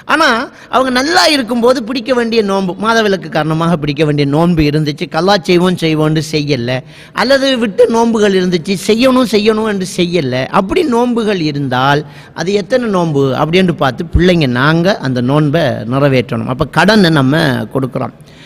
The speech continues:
அடுத்தது, அவங்க சொத்துக்களை சரியாக பிரிக்கணும். இன்னைக்கு பெற்றோர்களுடைய சொத்துக்கள் பெற்றோர்கள் கையில இருக்கிறது இல்ல. இந்த சீதனம் என்கிற கடுமையான ஒரு கொடுமை வந்ததுக்கு பிறகு, பிள்ளைகளுக்கெல்லாம், பொம்பளை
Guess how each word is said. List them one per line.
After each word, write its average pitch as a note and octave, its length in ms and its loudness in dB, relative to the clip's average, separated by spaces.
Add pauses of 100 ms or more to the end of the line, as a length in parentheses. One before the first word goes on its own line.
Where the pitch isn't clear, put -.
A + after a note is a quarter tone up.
(360)
அடுத்தது, A#3+ 680 4
அவங்க G3+ 240 2
சொத்துக்களை B3 640 0
சரியாக G3 560 2
பிரிக்கணும். C#3+ 500 -4 (460)
இன்னைக்கு F#3+ 300 -2
பெற்றோர்களுடைய B3 920 2
சொத்துக்கள் G#3+ 400 0
பெற்றோர்கள் G#3+ 540 0
கையில E3+ 260 0
இருக்கிறது D3+ 540 0
இல்ல. A#2+ 200 -4
இந்த D#3+ 120 0
சீதனம் C#4 500 2
என்கிற F#3 280 0
கடுமையான G3+ 600 0
ஒரு F3+ 160 2
கொடுமை G#3+ 340 2
வந்ததுக்கு D3+ 380 -2
பிறகு, F3 480 2 (300)
பிள்ளைகளுக்கெல்லாம், G#3 800 2
பொம்பளை B3+ 240 0